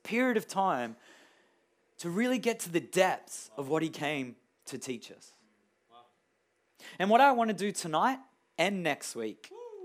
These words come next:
Speaker 1: because I'm on next Sunday night as well. So I, I literally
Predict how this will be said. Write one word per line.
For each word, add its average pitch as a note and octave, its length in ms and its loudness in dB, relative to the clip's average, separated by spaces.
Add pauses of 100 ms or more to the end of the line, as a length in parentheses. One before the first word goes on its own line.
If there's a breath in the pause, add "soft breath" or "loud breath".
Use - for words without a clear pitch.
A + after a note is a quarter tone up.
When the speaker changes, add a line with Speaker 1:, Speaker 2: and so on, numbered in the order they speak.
(140)
Speaker 1:
because C#3+ 240 -4
I'm F#3 160 0
on E3 300 -4
next D3 240 -6
Sunday B2+ 280 -6
night A#2 220 -4
as G2+ 140 -8
well. F#2+ 280 -6 (800 loud breath)
So F3+ 320 2 (360 soft breath)
I, A3+ 220 6 (100)
I G#3 220 6
literally G3 840 0